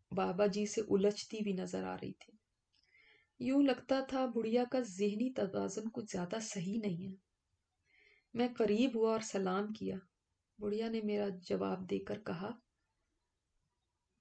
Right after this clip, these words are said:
"ए बेटा, ज़रा इनसे पूछो तो सही, सिकंदर आज़म की कब्र कहाँ है?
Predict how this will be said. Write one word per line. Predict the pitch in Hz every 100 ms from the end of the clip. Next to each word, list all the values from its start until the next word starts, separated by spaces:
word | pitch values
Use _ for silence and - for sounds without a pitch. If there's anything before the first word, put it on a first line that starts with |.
| _ _ _ -
"ए | 233
बेटा, | 240 226 220 220 - _ _ _ _ _ _ _ _ -
ज़रा | 208 247
इनसे | 254 220 220 269
पूछो | 214 196 - 240
तो | 269
सही, | - 202 214 - _ _ _ _ _ _ _ _ _ _ -
सिकंदर | - 240 254 226 262 262
आज़म | 220 233 240
की | 240
कब्र | 277 214 196 226
कहाँ | 240 214
है? | 190